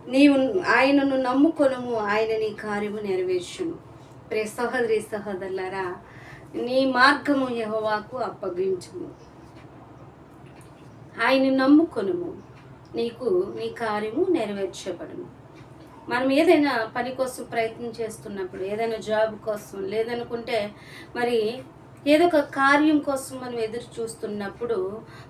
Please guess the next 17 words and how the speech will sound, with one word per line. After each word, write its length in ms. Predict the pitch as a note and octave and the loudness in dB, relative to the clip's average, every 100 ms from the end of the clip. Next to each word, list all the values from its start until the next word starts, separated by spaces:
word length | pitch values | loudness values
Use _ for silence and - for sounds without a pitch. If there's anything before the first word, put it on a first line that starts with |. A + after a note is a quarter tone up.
| - | -8
మన 160 | G#3+ | -4
విశ్వాసం 760 | G#3+ A#3 - B3 A#3+ A#3 A#3+ A3+ | -4 -6 -6 -2 -2 -2 -6 -4
గలవారిగా 540 | G#3+ G3+ G3+ G3 G3 G3+ | -4 -4 -6 -6 -6 -2
ఉండాలి. 440 | F#3 F3+ F3+ F3 | 0 0 -2 -6
ఆయన్ను 340 | F3 A3+ B3 A#3+ | -4 -4 -4 -6
నమ్ముకొనండి, 760 | A#3+ B3+ C4+ A#3+ G#3 F#3+ F3+ - - - - - | -8 -8 -10 -10 -6 -6 -6 -10 -18 -20 -20 -16
అప్పుడు 220 | G3+ A3+ | -12 -8
నీ 160 | G#3 G#3 - | -8 -8 -6
కార్యం 340 | G3+ G#3 G#3 | -4 -4 -6
నెరవేర్చబడును. 880 | G3 F#3+ F#3+ F3+ - F#3 F3+ E3 C#3+ - - - - - - - C4+ | -6 -4 -4 -6 -8 -10 -10 -12 -14 -16 -20 -20 -20 -20 -20 -6 -4
ఎప్పుడు 280 | D4 F4+ | 0 2
మనకు 300 | F4 D#4 D4 | 2 2 -2
నెరవేర్చబడుతుందంటే, 1400 | C#4 A#3+ A#3 A#3+ A#3+ - G#3+ G3 G3 G#3 G3+ G3 F#3+ G3+ | -2 -2 0 -2 -4 -8 -6 -6 -4 -6 -4 -6 -4 -6
దేవుని 400 | F3 A3 A3+ A#3 | 0 2 2 0
యందు 360 | A3+ G#3+ G#3 F#3 - - - | -6 -4 -4 -4 -8 -20 -10
విశ్వాసం 600 | G#3 - G#3 G#3 - G3 | -10 -6 -6 -6 -8 -4
ఉంచినప్పుడు. 680 | F#3+ - - F4 - - | -4 -4 -8 -8 -8 -12